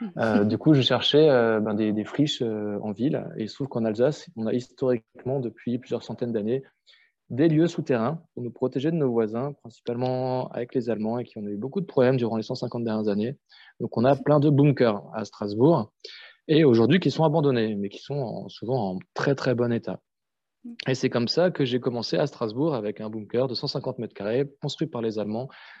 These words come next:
Speaker 1: euh, en mille huit cent soixante-dix-huit. Et c'est comme ça que j'ai démarré mon activité.
Speaker 2: Puis cette, euh, cette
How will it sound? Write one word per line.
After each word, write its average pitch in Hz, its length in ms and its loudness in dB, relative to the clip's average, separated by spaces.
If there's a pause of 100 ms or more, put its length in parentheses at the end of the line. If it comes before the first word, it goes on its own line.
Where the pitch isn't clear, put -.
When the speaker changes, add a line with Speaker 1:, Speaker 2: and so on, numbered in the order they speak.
(180)
Speaker 1:
euh, 101 260 2
en 101 120 -2
mille 139 240 6
huit 139 120 6
cent 156 220 -2
soixante-dix-huit. 123 920 -4 (180)
Et 107 160 -6
c'est 110 220 -4
comme 104 180 -6
ça 127 180 0
que 120 60 -2
j'ai 107 160 -2
démarré 104 340 -2
mon 104 120 -8
activité. - 480 -14 (1900)
Speaker 2:
Puis 190 180 -8
cette, - 400 -10
euh, 170 180 0
cette 165 240 -8